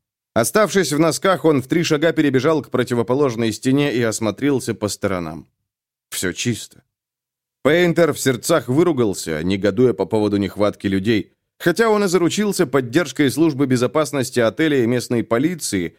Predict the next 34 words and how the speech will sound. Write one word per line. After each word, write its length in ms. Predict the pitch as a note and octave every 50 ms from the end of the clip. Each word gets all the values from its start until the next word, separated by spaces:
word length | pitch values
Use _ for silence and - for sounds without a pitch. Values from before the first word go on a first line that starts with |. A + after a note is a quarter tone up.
| _ _ _
уже 240 | A2 G#2 F#2 G#2 G2
перекрывших 640 | G2+ G2 G2 - G#2 G#2+ G#2 G2 - G#2 F#2+ -
все 200 | - - - G2
выходы, 520 | F#2+ A#2+ D3+ D3 - B2+ A2+ G#2+ G#2 - - _ _ _
количество 580 | _ - D#3+ F3 D#3+ - D#3 C#3 C3 C#3 C#3+ C3+
агентов 460 | C3 A#2+ C3 D3+ D3 C3+ C3 A#2+ G#2 -
федеральных 520 | - A#2+ A2 A#2 A2+ A#2 A#2 A2+ G#2+ G2 -
служб 400 | - - D3 D#3+ D3 A2 - _ _
было 340 | - F#2 F2+ G#2 G2+ G2+ G#2
резко 400 | A2 C#3+ D#3+ D#3+ C3 - D#3 D#3
ограничено 720 | D3 C#3+ C#3 D3 D3+ D#3+ E3+ D#3 C3 C3+ A#2 G#2 G2 F#2+
из 100 | G2 F#2+
уважения 500 | G2+ F#2+ F#2 F2+ G2+ A#2+ B2+ A#2 G#2+ G#2
к 80 | F#2 -
суверенитету 680 | - G#2 G2+ G2+ G2 F#2+ G2 F#2 - A#2 A#2 - G2+ G2
индейской 480 | F#2+ F#2 F2 F#2+ F#2+ F2+ - - G2
резервации. 880 | F#2 F#2+ F#2 E2 F#2+ F#2+ G2 G#2+ G#2+ F#2 - - - - B1+ A#1+ - _ _ _ _ _ _ _ _ _
К 80 | -
тому 260 | - F3+ F#3 G#3 G#3+
же 100 | E3 F3+
предполагалось, 720 | C#3+ D#3 D#3 C#3 - D3 C#3+ D3 D3 D#3+ F3 E3+ D#3+ C#3 A#2
что 220 | - - - C3 A#2+
вся 200 | - - D#3+ C#3+
задача 380 | C#3+ D3 D#3 D#3+ D#3 C#3+ C3
будет 240 | B2+ C3 C3 B2+ A2
заключаться 600 | A#2+ A#2+ - B2+ B2 - - D#3 D3+ B2 C3+ C3
только 320 | C3+ C#3 C3+ B2+ - B2
в 60 | A2+ -
том, 200 | D#3 D#3+ D#3 C3
чтобы 300 | C3 - B2+ A#2+ A#2 G#2+
схватить 440 | - - A2 A#2 - D#3 D#3 -
преступников 720 | - C#3 C3+ B2 - D#3 D#3 - D#3 C#3+ - - C3+ A#2+
за 120 | G2+ A#2 A#2+
шиворот. 500 | - - D#3+ E3 C3+ F#2 D2+ D2+ C#2+